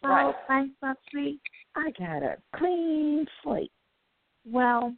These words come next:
Speaker 1: you can file bankruptcy, and yes, it dis-, discharges you from the debt, but when you pull that credit report, all that junk is still there.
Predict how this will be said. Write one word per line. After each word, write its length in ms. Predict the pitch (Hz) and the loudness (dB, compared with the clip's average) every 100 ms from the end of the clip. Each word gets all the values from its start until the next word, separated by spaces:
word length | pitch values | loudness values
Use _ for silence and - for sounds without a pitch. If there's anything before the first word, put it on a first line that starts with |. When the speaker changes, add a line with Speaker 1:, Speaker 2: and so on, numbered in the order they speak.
| _ _ _ _ | _ _ _ _
Speaker 1:
you 140 | 254 320 | -10 -8
can 200 | 440 440 | -8 -8
file 320 | 349 277 269 - | -6 -2 -2 -4
bankruptcy, 920 | 208 190 - - - _ - 87 - - _ _ _ _ _ _ | -8 -8 -12 -20 -20 _ -12 -12 -12 -20 _ _ _ _ _ _
and 220 | 214 220 220 | -4 -2 -2
yes, 240 | 294 311 - _ | -2 -2 -8 _
it 180 | 233 220 | -2 0
dis-, 440 | 214 208 - - - - | -2 -4 -6 -16 -12 -8
discharges 680 | 190 - 247 277 285 196 185 | -8 -6 -4 -2 -4 -8 -8
you 140 | 202 196 | -8 -8
from 300 | - 196 180 | -4 -2 0
the 180 | 147 143 - | 0 -2 -2
debt, 320 | 202 330 427 _ _ _ _ _ _ _ _ _ _ _ - | -2 -2 -6 _ _ _ _ _ _ _ _ _ _ _ -2
but 120 | 214 | 0
when 240 | 196 202 214 | 2 0 0
you 120 | 403 - | -2 -2
pull 240 | 480 466 453 | -2 0 0
that 200 | 453 440 - | 0 0 -2
credit 320 | 453 440 440 | -4 -4 -2
report, 560 | 403 - 440 440 453 - _ _ _ _ - | -4 -4 -4 -4 -4 -10 _ _ _ _ -2
all 240 | 269 330 | 0 0
that 260 | 302 285 - | 0 -2 -2
junk 320 | 240 254 262 | -6 -6 -6
is 100 | 175 - | -10 -6
still 200 | 233 233 | -4 -2
there. 320 | 202 143 160 | -2 -6 -6